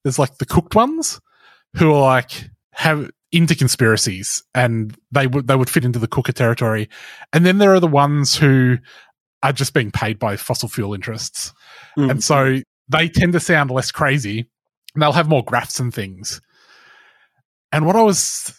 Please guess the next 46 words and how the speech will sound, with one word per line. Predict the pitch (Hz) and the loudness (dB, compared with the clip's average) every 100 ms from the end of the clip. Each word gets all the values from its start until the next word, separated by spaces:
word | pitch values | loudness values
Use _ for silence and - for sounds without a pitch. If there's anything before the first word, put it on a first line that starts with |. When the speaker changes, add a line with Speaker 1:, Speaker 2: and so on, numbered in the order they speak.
| _ | _
Speaker 1:
finding | - 160 139 131 | 0 0 2 0
interesting, | 185 - 196 | -2 -2 0
though, | 143 117 117 - | 2 2 0 -4
is | 120 | -2
I'm, | 143 135 139 | -2 -2 -6
we're | 143 | -4
seeing | - 208 214 | 2 2 4
more | 214 | 4
of | 214 | 4
those | 202 - | 2 2
people | 170 175 170 | 0 0 0
who | 147 143 139 139 139 - | 2 4 4 0 -2 -8
I'm | 147 | -8
fairly | - 127 131 127 | -4 -2 0 0
sure | 165 | 2
are | 131 | 2
being | 123 117 | 0 -4
paid | - 107 110 113 - _ _ _ _ - | -2 -2 -2 -4 -10 _ _ _ _ -2
by | 123 | 0
the | 120 | 0
fossil | - 131 135 | -2 -4 -2
fuel | 143 139 | 2 2
industry | 147 147 135 120 117 - - _ | 2 0 -2 -4 -6 -14 -20 _
were | 135 | -8
sort | - 285 | 0 0
of | 233 | 0
starting | - - 156 151 147 | -4 0 2 2 0
to | 139 | -4
cook | - 127 | -6 -4
themselves | 139 139 143 101 - | -4 0 0 0 0
<laughs> | |
a | |
little | 131 117 113 | 0 0 -2
bit. | 117 - _ - - - _ _ _ | -4 -8 _ -20 -20 -20 _ _ _
Maybe | 214 226 226 214 - | 0 2 2 0 0
as | 165 160 | -2 -2
the | 175 156 | 2 2
earth | 151 - - | 2 -2 -6
warms | 160 143 123 | 0 0 2
up, | 131 131 - - _ _ | 0 0 -4 -20 _ _
it's, | - - - - | -16 -14 -14 -4
uh, | 151 143 135 139 139 _ _ | 2 4 4 2 -4 _ _
frying | - 143 143 | 0 2 2
their | 135 | 0
little | 123 120 | -2 -2
brains. | 101 117 113 101 - - | 0 -2 -2 -6 -12 -16